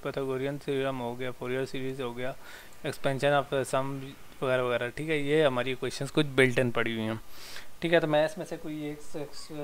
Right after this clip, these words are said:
ले लेता हूँ, ठीक है। और सबसे पहले मैं इस तरह कर लेता हूँ कि expansion of the sum की, अम, अ, कर लेता हूँ, ठीक है। ये expansion of the sum है, तो इसके बाद मैं यहाँ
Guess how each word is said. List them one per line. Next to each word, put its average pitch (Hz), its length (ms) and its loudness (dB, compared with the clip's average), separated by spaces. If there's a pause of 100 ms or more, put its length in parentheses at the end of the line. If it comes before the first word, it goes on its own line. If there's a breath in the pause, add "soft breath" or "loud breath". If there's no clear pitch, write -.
(120)
ले 135 100 -6
लेता 143 240 -6
हूँ, 139 100 -2
ठीक 143 180 -6
है। 143 80 -4
और 135 180 -2
सबसे - 300 -2
पहले 143 160 4
मैं 139 140 2
इस 135 100 -4
तरह 135 120 0
कर 131 140 0
लेता 127 220 -2
हूँ 131 80 -4
कि 131 80 -4
expansion 127 420 -6
of 135 120 -2 (160)
the 180 100 0 (600 loud breath)
sum 139 160 4
की, 156 180 2
अम, 135 720 0
अ, - 0 - (320)
कर 131 400 4
लेता 117 260 2
हूँ, 113 80 -4
ठीक 147 140 -4
है। 151 100 2
ये 139 320 2
expansion 156 720 0
of - 20 0 (100)
the 139 120 2
sum 139 200 0
है, 143 100 0
तो - 220 -8
इसके - 240 -2
बाद 131 240 6
मैं 135 200 -2
यहाँ 127 360 0